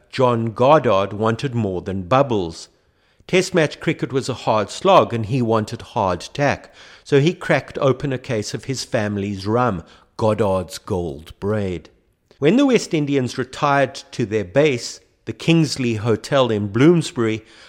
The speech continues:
the hotel was draped with flags from various Caribbean islands.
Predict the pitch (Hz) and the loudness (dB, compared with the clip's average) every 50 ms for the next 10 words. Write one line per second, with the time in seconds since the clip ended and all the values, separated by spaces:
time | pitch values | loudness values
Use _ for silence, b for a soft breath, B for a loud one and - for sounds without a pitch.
0 | B - 131 131 131 151 170 180 - - 196 196 190 190 202 196 - - - 120 | B -2 0 2 4 4 4 4 4 0 0 2 2 2 0 0 -2 -4 0 2
1 | 123 123 127 123 - - 156 151 - - - 135 117 113 113 113 113 - - - | 2 2 2 0 -4 -8 -8 -8 -8 -8 -6 -4 -2 0 0 -2 -4 -6 -8 -6
2 | 160 147 131 98 104 110 101 95 101 101 95 98 101 - - - - 104 95 98 | -4 -4 -4 -2 -2 0 0 0 0 -2 -2 -4 -4 -8 -10 -6 -4 -2 -2 -2
3 | 95 85 - 92 87 85 90 90 71 - 123 135 135 131 110 95 87 80 - - | -4 -4 -6 -6 -6 -6 -6 -6 -4 -2 0 2 2 2 0 0 -4 -6 -10 -14